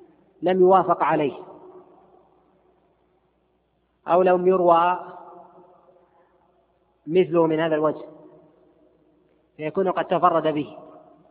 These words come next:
والمعنى الثاني أن يكون هذا الراوي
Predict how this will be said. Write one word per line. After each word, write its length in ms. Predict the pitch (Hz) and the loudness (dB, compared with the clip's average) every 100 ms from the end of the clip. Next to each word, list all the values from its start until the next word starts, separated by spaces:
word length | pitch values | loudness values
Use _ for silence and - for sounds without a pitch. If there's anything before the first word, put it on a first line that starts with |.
| _ _ _ _ _ _ _ _ _ _ _ _ _ _ _ _ _ _ _ _ _ _ _ _ _ _ _ _ _ _ _ _ - | _ _ _ _ _ _ _ _ _ _ _ _ _ _ _ _ _ _ _ _ _ _ _ _ _ _ _ _ _ _ _ _ -10
والمعنى 320 | 160 196 208 | -4 0 0
الثاني 560 | - 202 170 180 196 - - - _ _ _ _ _ _ _ _ _ _ | 0 0 0 -2 -8 -16 -20 -20 _ _ _ _ _ _ _ _ _ _
أن 80 | 156 | -6
يكون 260 | 170 214 196 | -4 0 2
هذا 200 | 185 180 | 2 2
الراوي 500 | 190 175 160 185 | 2 2 0 -4